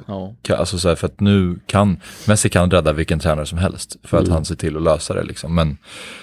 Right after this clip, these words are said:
Speaker 2: men då blir det något, jag, jag, kan, jag kan tänka mig att det, <laughs> nu blir allting mörkt helt plötsligt, men <laughs> bara, bara tänka på att Messi slutar. Men typ som att när Sir Alex slutade i United,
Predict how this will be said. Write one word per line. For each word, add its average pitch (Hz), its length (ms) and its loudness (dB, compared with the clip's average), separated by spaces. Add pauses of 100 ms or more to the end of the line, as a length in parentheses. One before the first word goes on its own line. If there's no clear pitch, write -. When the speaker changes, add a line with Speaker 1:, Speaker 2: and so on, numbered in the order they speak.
(300)
Speaker 2:
men 92 160 -2
då 101 540 4
blir 90 220 -4
det 85 60 -2
något, 85 160 -6
jag, 98 240 2
jag, 104 100 -4
kan, - 200 -6
jag 98 120 -8
kan 107 100 -2
tänka 104 200 -2
mig 92 80 0
att 87 80 -6
det, 85 320 -2 (340)
<laughs> - 380 -12
nu 113 60 2
blir 82 400 -2 (280)
allting 90 260 -2
mörkt 104 280 2
helt 82 100 -6
plötsligt, 85 220 -4
men 92 200 -2 (140)
<laughs> 113 160 -2
bara, 110 140 4
bara 87 180 -4
tänka 98 180 2
på 92 60 -4
att 95 60 -2
Messi 98 200 -2
slutar. 98 300 -4 (280)
Men 104 160 2
typ 110 180 2
som 110 160 0
att 98 240 -2
när 110 140 0
Sir 110 180 -2
Alex 113 320 2
slutade 85 320 -6
i 87 40 -2
United, 95 420 -2